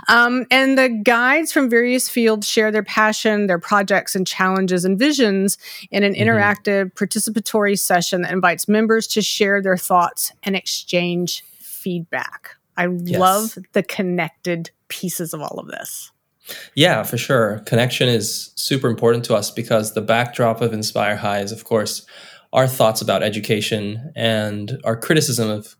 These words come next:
Speaker 2: current education, uh, and how disconnected it is. It's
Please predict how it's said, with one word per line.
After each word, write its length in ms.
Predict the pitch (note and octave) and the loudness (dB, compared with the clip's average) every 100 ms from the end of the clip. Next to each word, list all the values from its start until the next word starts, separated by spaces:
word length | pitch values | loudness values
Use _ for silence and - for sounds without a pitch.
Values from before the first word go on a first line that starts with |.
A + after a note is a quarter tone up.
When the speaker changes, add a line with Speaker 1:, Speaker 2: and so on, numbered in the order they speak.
| _ | _
Speaker 2:
current 260 | - C#3 | 0 2
education, 680 | A2 G#2+ A2 G2+ - G2 G#2+ _ _ _ _ - | 2 -2 -4 -4 -6 -8 -10 _ _ _ _ -4
uh, 140 | A2+ A2+ | 0 0
and 100 | A2+ | 2
how 140 | A#2 | 2
disconnected 640 | A2+ C3 - C3 A2 - B2+ | 4 2 2 0 0 0 0
it 80 | |
is. 340 | C3 D#3 - - | 0 -2 -6 -8
It's 720 | A2+ A2 - - - - - | -4 -6 -6 -8 -6 -4 -8